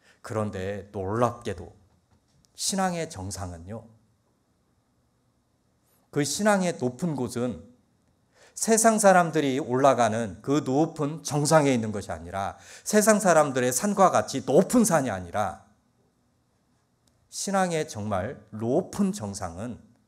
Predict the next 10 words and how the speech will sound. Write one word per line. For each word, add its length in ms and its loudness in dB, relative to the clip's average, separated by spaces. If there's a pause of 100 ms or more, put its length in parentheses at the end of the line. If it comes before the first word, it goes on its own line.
(400)
낮은 680 -4 (300)
골짜기에 540 0
있다라는 440 -18
겁니다. 360 -20 (3500)
신앙의 440 -2
정상은 580 -8 (360)
골짜기입니다. 680 -12 (680)
그것도 380 -4
낮은 520 -8
골짜기. 420 -16